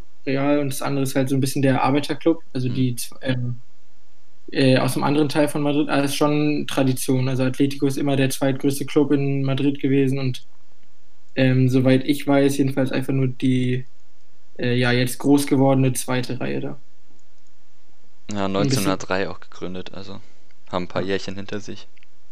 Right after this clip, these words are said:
Speaker 1: Ja.
Speaker 2: Okay. Auf meiner, auf meiner fünf ist der Marc André.
Speaker 1: Mhm.
Speaker 2: Und da hast du ja auch schon einiges zu gesagt. Kann ich dir
Speaker 1: Mhm.
Speaker 2: zustimmen, aber ich find, der ist,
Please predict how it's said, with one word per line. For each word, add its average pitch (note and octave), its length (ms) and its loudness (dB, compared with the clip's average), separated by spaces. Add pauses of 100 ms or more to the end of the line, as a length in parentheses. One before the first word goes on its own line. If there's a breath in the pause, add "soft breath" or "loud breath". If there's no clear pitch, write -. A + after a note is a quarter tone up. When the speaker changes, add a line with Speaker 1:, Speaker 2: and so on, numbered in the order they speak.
(640)
Speaker 1:
Ja. C#3+ 200 -4 (1040 soft breath)
Speaker 2:
Okay. - 240 -6 (560 soft breath)
Auf - 220 -4
meiner, G#2 500 -2
auf - 160 -6
meiner G#2 220 0
fünf G2+ 300 -4
ist - 360 -4 (300)
der F#2 240 -2
Marc F2+ 280 -2
André. F#2 380 -6 (1400 soft breath)
Speaker 1:
Mhm. C#3 300 -2
Speaker 2:
Und D3 280 -2
da F2 100 -2
hast - 160 -4
du F#2 40 -4
ja E2+ 80 -2
auch E2+ 80 -6
schon - 180 -4
einiges F2 420 -4
zu - 120 -6
gesagt. F2 400 -6 (680 soft breath)
Kann - 140 -4
ich - 100 -6
dir D3+ 120 -4
Speaker 1:
Mhm. - 20 -2
Speaker 2:
zustimmen, C3+ 380 -2
aber F2 140 -4
ich - 100 -6
find, F2 180 -6
der F2 120 -2
ist, - 200 -4